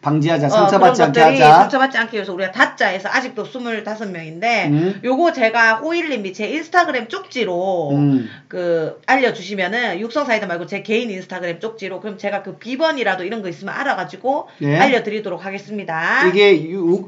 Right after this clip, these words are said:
Speaker 1: 육사 오픈방이에요? 김영희 오픈방이에요?
Speaker 2: 육사 때 생긴 제 오픈방이에요.
Speaker 1: 아, 육사 때
Speaker 2: 네,
Speaker 1: 생긴
Speaker 2: 육-,
Speaker 1: 김영희
Speaker 2: 어? 아니,
Speaker 1: 오픈방.
Speaker 2: 김동완 씨 없어요?
Speaker 1: 그래서 물어보려고.
Speaker 2: 아, 예.
Speaker 1: 육사 오픈방인데 없으면 저
Speaker 2: 기루
Speaker 1: 섭섭한
Speaker 2: 언니,
Speaker 1: 거고.
Speaker 2: 현희 언니 다 있는 걸로 알고 있어요. 근데 현희 언니는 활동을 안 하겠죠.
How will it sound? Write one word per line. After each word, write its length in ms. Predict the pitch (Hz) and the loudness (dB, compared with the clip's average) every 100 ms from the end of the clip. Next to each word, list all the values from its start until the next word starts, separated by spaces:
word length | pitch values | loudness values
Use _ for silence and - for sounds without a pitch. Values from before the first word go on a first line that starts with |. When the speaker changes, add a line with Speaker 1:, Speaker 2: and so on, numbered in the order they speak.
| 180 | -2
Speaker 1:
육사 440 | 208 - 330 285 | -2 0 4 6
오픈방이에요? 800 | 240 226 220 202 180 165 151 139 | 6 2 4 6 6 6 4 2
김영희 480 | 139 151 175 240 226 | 2 2 4 4 4
오픈방이에요? 420 | 131 143 131 277 | 2 4 4 4
Speaker 2:
육사 320 | - 403 392 | 2 2 2
때 120 | 262 214 | 0 -4
생긴 380 | 220 202 185 | -6 -8 -8
제 120 | 165 165 | -8 -8
오픈방이에요. 680 | 185 180 170 156 143 - - _ | -10 -12 -12 -12 -12 -16 -20 _
Speaker 1:
아, 100 | - | -2
육사 380 | 131 151 - - | 0 0 0 -2
때 80 | - | 2
Speaker 2:
네, 60 | |
Speaker 1:
생긴 400 | 208 185 185 214 | 2 2 2 0
Speaker 2:
육-, 100 | 202 | -4
Speaker 1:
김영희 260 | - 135 135 | 2 6 6
Speaker 2:
어? 40 | 143 127 | 6 2
아니, 140 | 127 | -2
Speaker 1:
오픈방. 40 | 127 | -4
Speaker 2:
김동완 360 | 208 254 277 | -4 -2 -2
씨 380 | 254 - 190 185 - _ | -4 -10 -16 -18 -20 _
없어요? 420 | 170 - 185 233 - - | -20 -18 -18 -18 -20 -6
Speaker 1:
그래서 180 | 180 170 | -4 0
물어보려고. 540 | 147 190 151 139 135 | 4 4 4 4 2
Speaker 2:
아, 260 | 131 - 95 | 0 -2 -8
예. 220 | 214 190 - _ _ | -8 -10 -14 _ _
Speaker 1:
육사 300 | 175 190 262 | -4 0 4
오픈방인데 400 | 247 202 214 196 | 6 6 4 4
없으면 260 | 156 156 170 | 4 2 2
저 100 | 160 | 2
Speaker 2:
기루 20 | |
Speaker 1:
섭섭한 300 | 277 302 320 | 4 4 6
Speaker 2:
언니, 280 | 170 147 147 | 4 4 2
Speaker 1:
거고. 160 | 165 143 | 2 2
Speaker 2:
현희 140 | 120 | 0
언니 160 | 240 214 | -4 -6
다 120 | 190 | -6
있는 220 | 175 196 | -8 -8
걸로 160 | 190 160 | -10 -10
알고 160 | 147 | -14
있어요. 160 | 147 - | -16 -12
근데 160 | 208 | -6
현희 200 | 233 262 | -4 -2
언니는 260 | 320 285 214 | -2 -4 -4
활동을 280 | 247 247 214 | -4 -4 -6
안 120 | 151 | -6
하겠죠. 420 | 165 190 - - | -8 -8 -10 -18